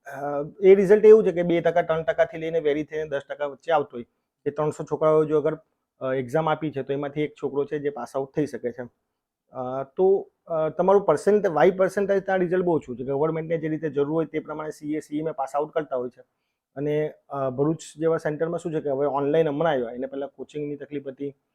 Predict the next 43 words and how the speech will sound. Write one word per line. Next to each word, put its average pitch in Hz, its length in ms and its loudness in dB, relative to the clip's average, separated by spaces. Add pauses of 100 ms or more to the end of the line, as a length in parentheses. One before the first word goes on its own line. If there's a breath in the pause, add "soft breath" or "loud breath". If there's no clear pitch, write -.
(260)
અ, 131 100 -4
મેં 156 140 4
ફર્સ્ટ 175 220 4
સ્ટુડન્ટ 185 280 2
હતો 170 180 0
જે 165 80 0
ભરૂચ 147 280 0
સેન્ટરમાંથી 160 720 0
જ, 147 60 -14 (420)
અ, 135 260 2
સી 151 360 -6
એ 156 40 4
અને 156 120 0
સી 151 180 -6
એમ 147 120 0
એની 151 100 -2
ડિગ્રી 135 280 -4
લીધી 120 280 -4
હતી. 135 200 -10 (480)
But, 156 200 -2
અ, 180 200 6
તમારે 185 460 0
થોડું 190 240 6
તો 202 100 8
મહેનત 190 240 2
કરવી 160 120 0
પડશે 117 280 -10
કે 120 340 -8
લાઈક, 127 260 -6 (420)
અ, 104 40 -18 (300)
કોઈ 147 160 0
કહેશે 147 240 -4
પંદર, 139 280 -2
સોળ, 139 220 -2
સોળ, 135 320 -10
સત્તર 127 260 -12
કલાક, 131 220 -8 (340)
પણ 165 80 -2
જ્યારે 180 160 8
તમે 190 340 2 (340)
વસ્તુને 202 460 2
તમે 202 200 2
પ્રેમથી 180 680 0